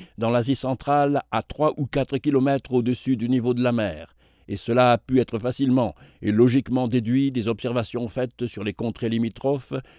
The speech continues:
dont le domaine polaire n'est que le prolongement. Ainsi, pendant leurs explorations, Nordenskjöld, Peary, Maygard ont constaté que le Groenland va toujours en montant dans la direction du nord,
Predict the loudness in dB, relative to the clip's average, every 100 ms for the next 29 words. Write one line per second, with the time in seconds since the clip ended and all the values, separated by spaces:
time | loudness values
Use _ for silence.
0 | _ _ 0 2 6 6 4 2 2 2
1 | 2 0 -6 -14 _ -8 0 2 4 4
2 | 4 2 0 -2 -2 -8 _ _ _ _
3 | _ -2 -2 -2 -4 -6 -10 _ _ _
4 | -2 0 2 2 2 0 -4 0 2 2
5 | -2 -2 -2 -2 -6 0 0 2 2 2
6 | 0 0 0 0 -6 -8 -2 2 2 0
7 | -8 -20 -20 _ 0 2 2 0 -2 -4
8 | -4 -2 -4 -4 -4 -4 -4 -2 -4 0
9 | 0 2 0 -2 -6 -4 -6 -2 0 0
10 | 0 0 0 0 -2 -2 -2 0 0 0
11 | 0 -2 -4 -2 -2 0 2 2 0